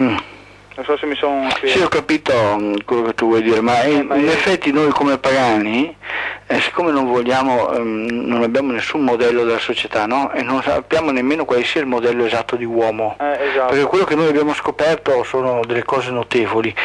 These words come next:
Speaker 1: e non sappiamo potenzialmente dove può arrivare l'uomo.
Speaker 2: Esatto.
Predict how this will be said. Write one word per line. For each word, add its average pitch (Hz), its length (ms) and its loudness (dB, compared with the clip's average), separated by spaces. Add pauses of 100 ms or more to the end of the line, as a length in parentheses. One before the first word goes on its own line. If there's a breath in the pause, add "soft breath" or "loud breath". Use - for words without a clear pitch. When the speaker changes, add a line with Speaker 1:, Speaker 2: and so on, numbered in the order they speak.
(220 loud breath)
Speaker 1:
e 151 120 0
non 151 120 2
sappiamo 196 420 0
potenzialmente 160 920 0
dove 127 220 2
può 135 180 0
arrivare 123 380 2
l'uomo. 117 540 0
Speaker 2:
Esatto. 135 500 -2